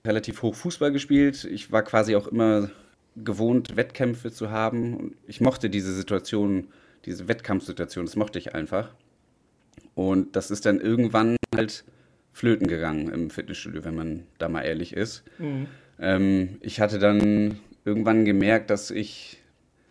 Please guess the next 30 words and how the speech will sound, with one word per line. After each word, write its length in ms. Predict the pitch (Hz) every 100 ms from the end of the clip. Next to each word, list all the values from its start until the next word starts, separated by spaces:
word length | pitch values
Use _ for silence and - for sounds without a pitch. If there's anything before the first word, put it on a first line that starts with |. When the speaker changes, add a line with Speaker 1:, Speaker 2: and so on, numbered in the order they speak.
| _ _ _
Speaker 1:
das 160 | -
klingt 160 | - 113
jetzt 140 | 107
zwar 160 | - 98
vielleicht 200 | - 101
ein 40 | 104
bisschen 240 | 98 101
bescheuert, 480 | 92 - 101 127 131
aber 380 | 101 104 98 - - - -
im 160 | 104 101
Fitnessstudio 460 | 131 127 - 117 107
selber 180 | 113 113
hat 100 | - _ _ _
man 120 | - 101
wirklich 300 | 104 101 -
irgendwie 400 | 104 95 95 98
Gegner, 460 | - 110 - 123
die 120 | 101
auf 140 | 95 -
Augenhöhe 500 | 120 127 123 123 117
waren. 360 | 117 123 135 135 - - - - - _ -
Und 180 | 107 101
wenn 120 | 110
man 360 | 110 110 101 - _ _ _ _ _ _ _ -
Kampfsportler 460 | 127 123 - 113
ist, 180 | 131 -
möchte 100 | -
man 120 | 101 101
sich 180 | 104
ja 100 | 113